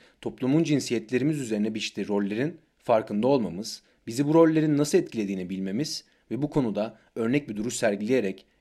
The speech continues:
eğitimlerimizde cinsiyetten bağımsız bir dil kullanmamız önemli. Peki nedir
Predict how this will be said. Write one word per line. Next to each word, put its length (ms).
eğitimlerimizde 840
cinsiyetten 640
bağımsız 420
bir 180
dil 120
kullanmamız 580
önemli. 340
Peki 240
nedir 420